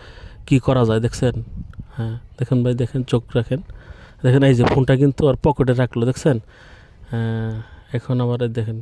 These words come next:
তাকে কী করতেছে, মানুষ নাই, মানুষ নাই। এখন, হ্যাঁ, নাই। দেখছেন ভাই, এক-, একদম, একদম ফাঁকা দেখছে। এই যে ভাই দেখেন, দুইটা তার ছিল। দেখেন, দেখেন, দেখেন, চুরি করে বুদ্ধি দেখেন,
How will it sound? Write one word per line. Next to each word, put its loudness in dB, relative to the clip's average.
তাকে -2
কী 2
করতেছে, -2
মানুষ 0
নাই, -2
মানুষ -4
নাই। -4
এখন, 0
হ্যাঁ, 2
নাই। 2
দেখছেন 2
ভাই, 6
এক-, 2
একদম, 2
একদম 2
ফাঁকা -2
দেখছে। 2
এই 8
যে 6
ভাই 4
দেখেন, 0
দুইটা 4
তার 2
ছিল। 4
দেখেন, 0
দেখেন, 2
দেখেন, -2
চুরি 2
করে 4
বুদ্ধি -2
দেখেন, 2